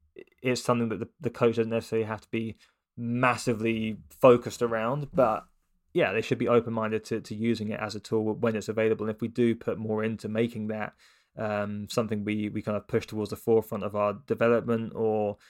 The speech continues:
you know, analysing performance, whether it be from our own players, opposition, or, or potential, uh, signings, then, then yeah,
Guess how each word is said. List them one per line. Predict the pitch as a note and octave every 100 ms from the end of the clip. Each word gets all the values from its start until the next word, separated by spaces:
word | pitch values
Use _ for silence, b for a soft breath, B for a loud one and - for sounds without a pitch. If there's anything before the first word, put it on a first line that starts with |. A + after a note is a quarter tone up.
| b
you | -
know, | A2
analysing | A#2+ A#2 A2 A2 G#2
performance, | G2+ - A#2+ A2+ A2 G2
whether | A2+ G#2+
it | A2
be |
from | A2 C3 G2+ -
our | A2 A2
own | A2
players, | G#2+ G#2+ G#2+ G#2
opposition, | G#2 G#2 A2 - A2+
or, | A2 G#2+
or | - G2+
potential, | G2+ A2+ G#2+ G#2+ G#2 -
uh, | G#2+
signings, | G#2 - B2 A2 G#2+ G#2
then, | A2+ A2+ A2 b b b b b _
then | B2
yeah, | C#3+ D3+